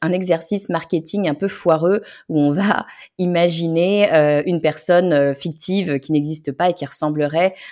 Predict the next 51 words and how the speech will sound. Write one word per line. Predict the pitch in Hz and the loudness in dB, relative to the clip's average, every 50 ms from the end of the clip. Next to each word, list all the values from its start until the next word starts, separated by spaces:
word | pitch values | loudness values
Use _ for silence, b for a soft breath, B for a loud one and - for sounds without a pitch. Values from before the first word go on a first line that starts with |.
| B B | B B
à | - 143 | 0 0
une | 143 | 2
espèce | 139 135 - 185 170 | 2 0 -2 -2 -2
de | 156 156 | 0 -2
combo | 147 - - 156 151 156 165 175 185 | -2 0 0 0 2 2 2 2 2
de, | 180 156 143 143 139 | 4 4 2 2 2
de | 139 143 143 | 2 0 0
nos | 147 147 147 | 2 2 4
meilleurs | 147 147 147 147 147 | 4 4 2 2 0
clients. | - - 165 156 147 135 127 b b b b | -4 -4 -2 0 0 0 -2 b b b b
Oui, | 180 180 208 214 | -2 0 0 2
dans | 190 196 180 | 2 2 2
les | 165 160 156 | 2 0 -2
faits, | - - 165 156 156 156 - _ _ _ _ _ _ _ _ - | -2 -2 -2 -2 -2 -2 -8 _ _ _ _ _ _ _ _ -8
c'est | - - 143 | -2 -2 -2
effectivement | 135 - 143 135 - - 139 139 135 135 | 0 -2 -4 -8 -6 -4 -2 -2 -2 -2
ça, | 135 - 175 190 202 B B B B B B | -2 0 0 0 0 B B B B B B
mais | 160 156 160 | 0 0 2
à | 196 196 190 | 0 -2 0
quoi | - 175 143 | 0 -2 -2
ça | - - 139 | -2 -4 -6
sert ? | - - 185 196 - | -2 -2 -2 -2 -2
Ça | - 151 | -4 -6
sert | - - 190 180 160 | -4 -2 -2 -2 -2
à | 151 | -4
construire | 139 - 143 - - 185 180 | -4 -6 -6 -6 -6 -4 -4
notre | 156 139 - - - 147 | -4 -6 -6 -6 -4 0
message. | 147 139 143 147 147 147 147 - - 143 151 180 214 208 - B B B B B - | 2 2 4 4 2 0 -2 -4 -4 -2 0 0 -2 -2 -6 B B B B B -4
Pourquoi ? | 185 175 - - - 202 220 240 | -4 -4 -4 0 2 2 2 2
Parce | - 170 156 - - | 2 -2 -4 -4 -6
que | - | -8
pour | 131 - - 247 254 | -8 -8 -8 -10 -8
construire | - - 170 160 - - 180 156 160 | -6 -6 -8 -6 -4 -4 -4 -2 -2
un | 156 | -2
message, | 156 156 156 - - 160 160 151 147 | -2 -2 -2 -2 -2 -2 -2 -2 -4
un | |
message | 139 139 - - - 165 165 160 - - | -4 -6 -6 -6 -4 -4 -4 -6 -8 -12
qui | - | -16
fonctionne, | - - - - 208 196 - - - 196 185 185 185 185 B B B B B B B | -18 -10 -6 -6 -4 -4 -6 -6 -4 -2 -2 -2 -2 -4 B B B B B B B
un | 139 | -10
fais-, | - 160 156 - - - - | -8 -8 -8 -10 -10 -8 -6
un, | 143 143 147 - _ _ _ _ _ _ _ _ - | -6 -6 -6 -10 _ _ _ _ _ _ _ _ -2
un | 156 | 0
message | 151 160 165 165 - 185 175 - | 2 2 0 0 -2 -4 -4 -4
qui | - 180 - - - | -6 -8 -8 -6 -4
interpelle | 190 202 202 - 190 - - - 180 170 175 170 | -4 -2 -2 -2 -2 -2 -2 0 0 2 2 2
les | 170 170 | 0 0
gens, | 165 160 175 175 165 | 0 -2 -4 -6 -8
qui | - - 147 | -8 -4 -2
leur | 135 131 135 135 - - - _ _ | -2 -2 -2 -4 -10 -14 -20 _ _
parle, | - 185 214 269 269 190 139 | 0 2 2 2 0 0 -2